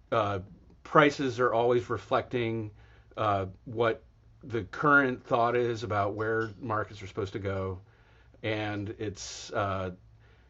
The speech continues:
um, it, it's very orderly, okay? Nassim comes along and says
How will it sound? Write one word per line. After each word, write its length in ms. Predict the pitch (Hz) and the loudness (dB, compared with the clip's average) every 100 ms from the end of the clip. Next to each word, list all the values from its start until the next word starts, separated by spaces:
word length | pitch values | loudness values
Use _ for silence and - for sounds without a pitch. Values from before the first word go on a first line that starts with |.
| _ _ | _ _
um, 500 | 110 98 95 90 90 - - - - _ _ _ _ | -2 -2 -2 -6 -10 -12 -20 -20 -20 _ _ _ _
it, 140 | 110 - | -10 -6
it's 200 | 123 - | -6 0
very 280 | 139 147 131 | 4 4 2
orderly, 440 | 117 110 95 85 - - - - - - - | 0 -2 -2 -10 -16 -20 -20 -20 -20 -20 -12
okay? 240 | 92 101 92 98 - - - - - - - - - - 135 | -8 -6 -6 -10 -20 -20 -20 -20 -20 -20 -20 -20 -20 -10 -6
Nassim 420 | 123 214 233 196 | -2 0 0 0
comes 220 | 151 113 | -2 0
along 200 | 117 107 | -2 -2
and 80 | 98 | -4
says 540 | - 107 98 101 - | -2 -2 -2 -8 -14